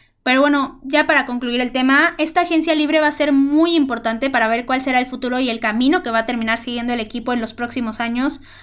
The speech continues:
Hay muchísimas decisiones importantes que deberá de tomar el equipo en el próximo mes, y los efectos de esas decisiones pueden afectar de manera muy importante todo lo que es el equipo y literalmente lo que sucede en las próximas temporadas. Ahora, yo lo único que espero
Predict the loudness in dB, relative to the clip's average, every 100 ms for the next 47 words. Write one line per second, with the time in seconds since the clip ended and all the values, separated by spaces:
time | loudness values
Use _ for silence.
0 | -4 0 2 4 4 2 0 2 2 2
1 | 0 -4 -2 -2 -2 -4 -4 -4 -4 -4
2 | -4 -4 0 0 -2 -2 0 0 0 -6
3 | -6 -6 -4 -6 -2 0 0 0 -2 -4
4 | -12 -20 -20 _ 4 4 4 0 -6 -4
5 | 0 0 2 2 4 2 2 -2 -4 -4
6 | -2 -2 -2 0 0 -4 -2 0 2 2
7 | 2 0 0 -2 -2 -4 -2 -2 -4 -4
8 | 0 2 2 -2 -4 -4 -6 -6 -6 0
9 | 2 2 0 -2 0 2 2 2 2 0
10 | 0 -2 -4 -12 -8 -4 -4 -6 -8 -8
11 | -6 -6 -6 -8 -6 -2 0 -2 -6 -18
12 | -20 -10 0 4 4 2 2 2 0 -4
13 | -4 -6 -8 -10 -6 -2 0 -2